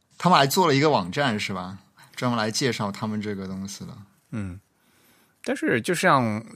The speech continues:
Speaker 2: 政府做字体，在欧美来讲的话，这是非常正常的一个事情，也，也，也，嗯，不是新鲜事了，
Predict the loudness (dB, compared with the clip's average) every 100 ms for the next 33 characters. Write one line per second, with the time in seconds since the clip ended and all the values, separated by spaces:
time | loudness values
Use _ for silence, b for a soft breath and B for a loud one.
0 | -4 2 2 0 -4 0 2 2 -2 -2
1 | -6 2 4 4 4 2 0 -2 -4 -4
2 | -6 -6 -4 -4 -4 -4 -4 -4 -6 -8
3 | -6 -4 -4 -4 -2 -2 -2 -6 -6 -4
4 | -6 -6 -8 -8 -8 -6 -6 -4 -4 -4
5 | -6 -8 -18 -20 -16 -14 -16 -20 -8 -6
6 | -2 -2 -2 -4 -6 -6 -6 -6